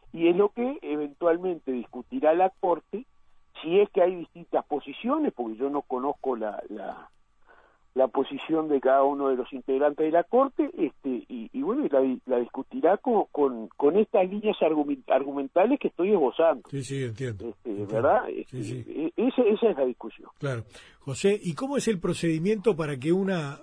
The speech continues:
Speaker 2: una circunstancia de este tipo llegue a la Corte? ¿Tiene que haber un planteo de, de consulta,
Speaker 1: Bueno,
Speaker 2: tipo opinión
Speaker 1: eh, eh, en un
Speaker 2: consultiva?
Speaker 1: momento
Speaker 2: ¿Cómo
Speaker 1: se
Speaker 2: es?
Speaker 1: llega, el, el qui-, el quince de septiembre es el último plazo para registrar las fórmulas presidenciales.
Speaker 2: Ajá.
Speaker 1: De manera que eso, eso está establecido, de manera que ahí,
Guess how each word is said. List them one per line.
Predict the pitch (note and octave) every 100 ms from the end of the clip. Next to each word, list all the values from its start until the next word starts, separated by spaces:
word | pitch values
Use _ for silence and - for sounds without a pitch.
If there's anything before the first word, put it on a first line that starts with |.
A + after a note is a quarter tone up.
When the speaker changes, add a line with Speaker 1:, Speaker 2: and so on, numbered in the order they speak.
| _
Speaker 2:
una | D#3+ E3+ F3 D#3 C#3+ B2
circunstancia | E3 C3 C#3+ F#3+ E3+ F3
de |
este | D#3 D3
tipo | B2+ F3+ G#3+ G#3 -
llegue | A2+ G#3+ F#3+ C#3
a |
la | C3 B2+
Corte? | B2 A#2 F#2+ A2+ - - - -
¿Tiene | G3+ A#3+
que | F3+
haber | F3+ G3+
un | D3
planteo | C#3 C3+ F#3 F3+
de, | C#3+ B2+ A#2+ - -
de | B2+
consulta, | B2+ A#2+ - A#3 B3 A3 - A3 G3+
Speaker 1:
Bueno, | - -
Speaker 2:
tipo | D#3
opinión | C#3 E3 F3
Speaker 1:
eh, |
eh, | E3 D3+
en | G3
un | A#3
Speaker 2:
consultiva? | B3 A#3+
Speaker 1:
momento | E3 -
Speaker 2:
¿Cómo | B3+ -
Speaker 1:
se | -
Speaker 2:
es? | G#3+
Speaker 1:
llega, | F#3+
el, | E3 D#3 -
el | D#3+
qui-, | G#3+ A3
el | D#4 D4
quince | A3+ C4 -
de | A3+
septiembre | G3+ - A3 C#4 C#4
es | G3+
el |
último | F#3+ G3+ E3+ C#3+
plazo | F3 A3 C#4
para | A#3+ D#3
registrar | - B2+ D3 C#3+
las | B2
fórmulas | G#3 G#3 B2 A2
presidenciales. | A2+ - A2+ A2+ - A#3+ - _ _ -
Speaker 2:
Ajá. | G2 G#2+ F#2 - _ _ _
Speaker 1:
De | C3
manera | B2+ D#3 F#3+
que | E3
eso, | D#3 D3+ -
eso | C#3 C3+
está | - D3
establecido, | - B2+ C3+ - A#3+ C#3
de |
manera | B2 C#3 F3+ F3
que | F3 E3+
ahí, | C#3+ D#3+ B3+